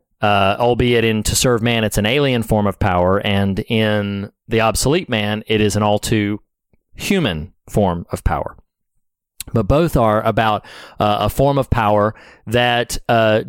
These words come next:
deems its citizens as basically non-human. It, um, takes away their autonomy. It takes away their capacity to think for themselves, act for themselves, be their own being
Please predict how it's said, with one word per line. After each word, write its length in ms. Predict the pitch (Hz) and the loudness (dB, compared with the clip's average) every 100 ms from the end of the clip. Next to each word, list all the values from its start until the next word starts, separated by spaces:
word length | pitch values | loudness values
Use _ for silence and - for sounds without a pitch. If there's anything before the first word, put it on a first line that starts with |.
| 110 | -2
deems 640 | 139 156 160 156 151 135 - | 0 2 0 2 2 0 0
its 240 | 131 123 | 0 0
citizens 800 | - - 196 165 117 110 113 113 - | -2 0 0 0 0 0 0 -2 -2
as 720 | 117 110 110 110 107 - - - _ _ _ _ _ _ | 0 2 4 2 2 -2 -6 -12 _ _ _ _ _ _
basically 420 | 120 127 123 127 120 | -4 -2 0 0 0
non-human. 840 | 120 123 123 127 165 180 80 85 _ _ _ - - - | 2 2 2 0 0 0 -2 -8 _ _ _ -20 -14 -2
It, 320 | 113 107 - | 0 0 0
um, 440 | 113 107 101 101 - _ - | 2 2 2 0 -6 _ -2
takes 260 | 143 - | 0 0
away 200 | 131 123 | 0 2
their 200 | 123 139 | 2 2
autonomy. 640 | 147 - 117 98 95 120 - _ - - - - | 2 0 0 0 0 -4 -8 _ -20 -20 -20 -4
It 160 | 107 - | -4 0
takes 320 | 131 127 - | 0 0 0
away 380 | 110 117 123 123 | 2 2 2 2
their 380 | 113 117 113 | 2 2 2
capacity 640 | 110 117 - 120 113 113 110 | 0 -2 0 0 0 0 0
to 180 | - 107 | 0 0
think 260 | - 131 143 | 0 -4 -2
for 100 | 143 | -2
themselves, 500 | 135 - 139 135 117 | 0 2 2 2 0
act 240 | 120 127 - | -2 -2 -2
for 100 | 120 | 0
themselves, 560 | 120 - 123 117 110 | 0 2 2 2 0
be 260 | 104 127 143 | -2 0 2
their 240 | 135 127 | 2 2
own 240 | 123 127 120 | 2 2 0
being 480 | 127 110 85 90 | 0 0 -2 -4